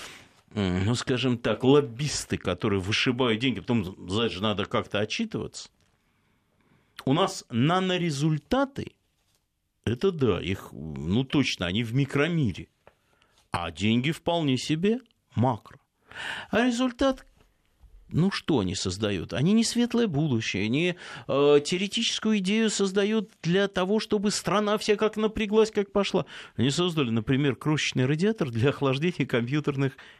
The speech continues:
микросхем. И миниатюрный часовой механизм для боеприпасов заодно. Кто когда-нибудь в жизни брал в руки компьютер, понимает, что такое охлаждение микросхем, насколько это важно. Правда? Правда. В том числе для продления жизни этого компьютера.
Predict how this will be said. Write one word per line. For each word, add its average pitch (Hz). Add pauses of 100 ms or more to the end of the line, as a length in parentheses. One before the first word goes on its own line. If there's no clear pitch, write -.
(120)
микросхем. 123 (840)
И 156
миниатюрный 285
часовой 226
механизм 143
для 135
боеприпасов 127
заодно. 90 (840)
Кто 214
когда-нибудь 147
в 95
жизни 120
брал 117
в 104
руки 135
компьютер, 131
понимает, 117
что -
такое 92
охлаждение 95
микросхем, 95
насколько 85
это 90
важно. -
Правда? 143 (280)
Правда. 78 (140)
В -
том 113
числе 151
для 110
продления 104
жизни 92
этого 85
компьютера. -